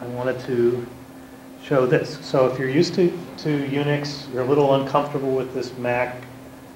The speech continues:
you know, touchy-feely graphics kind of thing, and you get worried, just run terminal. Oops.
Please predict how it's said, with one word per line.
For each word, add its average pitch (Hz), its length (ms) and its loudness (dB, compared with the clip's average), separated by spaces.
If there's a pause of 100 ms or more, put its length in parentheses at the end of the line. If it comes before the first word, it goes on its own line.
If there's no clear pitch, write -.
(140)
you 123 80 -8
know, 117 220 -2
touchy-feely 123 720 -2
graphics 120 720 0
kind 123 160 -2
of 113 80 -6
thing, 131 320 -2 (360)
and 120 120 -2
you 120 80 0
get 160 200 2
worried, 151 460 4 (540)
just - 180 -10
run 139 300 2
terminal. 175 600 2 (1120)
Oops. - 260 -6